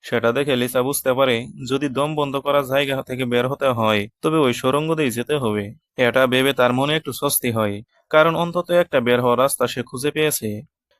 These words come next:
কিন্তু যখনই লিসা সুড়ঙ্গের ভিতরে ঢুকে যায়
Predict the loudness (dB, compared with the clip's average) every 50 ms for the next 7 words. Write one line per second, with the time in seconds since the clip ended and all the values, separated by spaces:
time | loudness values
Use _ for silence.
0 | _ _ -4 -2 0 0 0 2 2 2 2 2 0 -2 0 0 -2 0 0 0
1 | 0 0 0 0 0 2 0 0 0 0 -4 -2 0 2 0 2 0 0 0 0
2 | 0 2 2 2 2 2 0